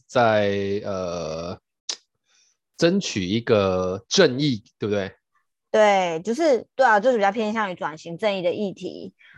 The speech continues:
Speaker 2: 或是
Speaker 1: 转型正义用得好，我恐怖的词啊，转型正义的议题，
Speaker 2: <laughs>
Speaker 1: 好，好，继续说。
Speaker 2: 对啊，或是去威权的标-，
Speaker 1: 去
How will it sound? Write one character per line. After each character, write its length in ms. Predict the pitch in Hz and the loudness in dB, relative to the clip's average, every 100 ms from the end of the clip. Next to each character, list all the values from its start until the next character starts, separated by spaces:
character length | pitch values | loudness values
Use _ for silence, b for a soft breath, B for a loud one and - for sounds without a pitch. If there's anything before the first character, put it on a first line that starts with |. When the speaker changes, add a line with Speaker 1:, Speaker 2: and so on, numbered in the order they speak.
| b b | b b
Speaker 2:
或 140 | 208 | 2
是 60 | 117 | 4
Speaker 1:
转 160 | 107 | 2
型 280 | 104 123 127 | 2 4 4
正 140 | 180 | 6
义 120 | 165 170 | 6 6
用 160 | 165 | 4
得 100 | 135 | 4
好， 140 | 117 117 | 2 0
我 160 | 110 110 | 0 -2
恐 280 | - 95 | -2 -2
怖 100 | 98 | -2
的 100 | 113 | 0
词 200 | 104 - | -2 -2
啊， 120 | 85 101 | -4 -4
转 320 | - 104 104 104 | 0 2 2 0
型 320 | - 101 120 | -6 -8 -2
正 200 | 160 143 | 2 2
义 100 | 131 | 2
的 120 | 107 | 0
议 180 | 117 107 | 0 -4
题， 260 | - 95 | -8 -12
Speaker 2:
<laughs> 20 | 95 | -6
Speaker 1:
好， 120 | 87 | -2
好， 260 | 90 87 | 0 0
继 180 | 85 101 | -2 -4
续 100 | 101 | -4
说。 300 | 95 95 92 _ - | -2 -4 -6 _ 2
Speaker 2:
对 220 | 294 247 | 4 4
啊， 280 | 226 214 220 | 4 4 4
或 180 | 285 262 | 4 2
是 220 | 262 240 | 0 -4
去 400 | - - 277 240 | -6 -6 0 2
威 280 | 220 214 220 | 4 4 2
权 240 | - 156 | -4 -6
的 120 | 151 | -6
标-， 320 | 156 165 160 175 _ _ b b | -4 -2 -2 -4 _ _ b b
Speaker 1:
去 180 | - 190 | 0 8